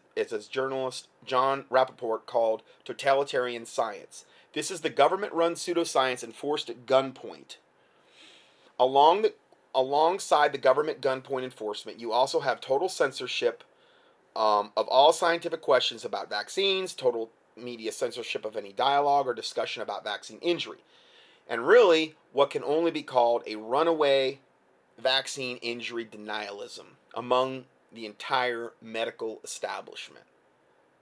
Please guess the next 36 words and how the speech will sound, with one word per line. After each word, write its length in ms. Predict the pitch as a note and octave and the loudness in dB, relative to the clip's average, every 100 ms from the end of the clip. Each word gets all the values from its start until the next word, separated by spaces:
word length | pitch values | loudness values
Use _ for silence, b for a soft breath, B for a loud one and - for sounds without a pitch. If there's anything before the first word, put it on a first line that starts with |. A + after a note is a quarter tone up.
| - | -12
They 80 | D3 | -8
just 160 | - | -4
deny 320 | C3 B2 A2+ G#2 | 2 2 4 2
everything. 460 | G#2 G2 - - | -2 -4 -14 -18
They 60 | G#2 | -16
just 140 | G#2 | -12
lie 300 | G#2+ A2 A#2+ | -4 2 2
like 220 | A2+ G#2+ | 2 -2
rugs. 600 | G#2+ G#2 F#2+ F#2 F2+ - - _ b b b b b b b b b | -4 -4 -4 -8 -14 -16 -18 _ b b b b b b b b b
Whose 180 | - D3 | -4 -2
harmful 580 | - F3 G3+ G#3 G#3+ G#3 | 4 6 6 6 8 8
actions 540 | D3 D#3 - D3 B2+ B2+ | 6 4 2 -10 -10 -8
against 380 | A#2 C#3 C3 | -4 -6 -6
children 380 | - E3 B2+ B2 | 0 2 2 -2
really 260 | C3+ E3 D#3+ | 0 0 0
do 300 | C#3+ D3+ C#3+ | -4 -4 -4
the 60 | |
par-, 440 | C3+ - C#3 C3+ - | -6 0 4 4 2
really 380 | B2 C#3+ F3 C#3+ | -2 2 2 2
do 120 | C#3+ | -2
parallel 480 | B2+ C3 B2 A2 G#2+ | 2 4 6 4 -2
the 120 | G#2+ | -2
Nazi 280 | A2+ A#2 G#2 | -4 -6 -6
Holocaust 600 | A2+ A2+ A2 G#2 F#2+ - | -4 -4 -4 -6 -8 -10
in 80 | F#2+ | -14
terms 280 | A#2 A2 G#2+ | -12 -12 -12
of 100 | G#2 | -16
its 160 | - | -12
pharma 360 | - B2 B2 B2 | -4 -2 -2 -4
origins 560 | A#2+ A2 G#2+ G#2+ G2+ - B B | -4 -6 -6 -12 -14 -20 B B
and 200 | C3 C3+ B2 | -2 -2 2
other 280 | A#2+ B2 | 2 2
abandonment 640 | A#2 A2+ A2 A2 G#2+ G#2 G2 | -2 -2 -4 -4 -10 -16 -10
of 160 | G2+ | -10
medical 440 | G#2+ G#2+ A2 - - | -6 -4 -4 -6 -10
ethics. 540 | G#2 - F#2 - - | -10 -10 -12 -14 -18